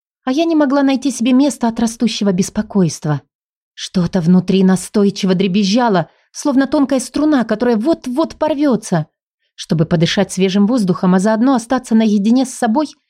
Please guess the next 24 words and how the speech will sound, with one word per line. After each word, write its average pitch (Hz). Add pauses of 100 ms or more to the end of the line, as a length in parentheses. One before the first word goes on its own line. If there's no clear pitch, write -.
(300)
я 349
вышла 208
на 170
балкон 170
и 190
пристроилась 208
в 202
уголке 208
за 214
одной 240
из 226
толстых 220
колонн. 147 (640)
Здесь 156
было 147
тихо 233 (220)
и 349
уютно. 156 (560)
Голоса 190
девушек 214
и 202
слуг 254
слышались 220
приглушённо. 202